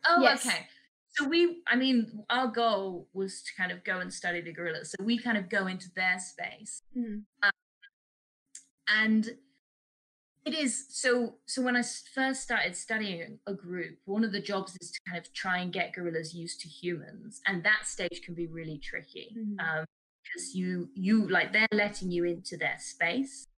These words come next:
Speaker 1: Um, and so I had a couple of instan-, instances where kind of the dominant male would charge us and we'd go, "Okay, these gorillas aren't enjoying this today. We're gonna, we're gonna leave for now. We'll come back tomorrow,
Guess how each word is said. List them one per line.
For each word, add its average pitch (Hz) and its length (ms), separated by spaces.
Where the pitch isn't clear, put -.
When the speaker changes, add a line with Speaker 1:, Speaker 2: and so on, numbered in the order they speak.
Speaker 1:
Um, 180 500
and 208 140
so 233 100
I 226 80
had 240 220
a - 20
couple 240 260
of 185 80
instan-, 170 340
instances 175 560
where 160 260
kind 180 140
of 160 60
the 175 80
dominant 175 360
male 170 220
would 156 160
charge 175 420
us 143 400
and 185 160
we'd 185 200
go, 185 160
"Okay, 196 540
these 214 160
gorillas 190 380
aren't 175 180
enjoying 160 360
this 160 180
today. 160 340
We're 165 140
gonna, 165 400
we're 185 180
gonna 175 100
leave 240 300
for 190 120
now. 170 320
We'll 165 200
come 202 140
back 175 160
tomorrow, 165 600